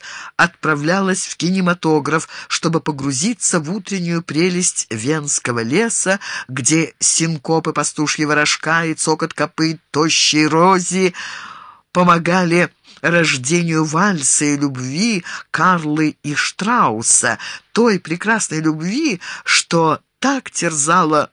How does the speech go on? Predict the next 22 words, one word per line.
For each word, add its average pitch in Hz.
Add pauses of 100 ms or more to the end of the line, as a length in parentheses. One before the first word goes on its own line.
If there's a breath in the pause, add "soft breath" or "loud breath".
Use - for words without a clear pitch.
добрую, 151
милую 131
Польди. 95 (1200)
Настоящей 277
всё-таки 240
была 226
жизнь 208
на 226
экране. 170 (380 loud breath)
В 175
ней 233
таились 151
подлинный 156
смысл 180
и 160
радость. 156 (340 loud breath)
Это 175
должно 160
происходить 156
в -
человеческой 151
жизни. 151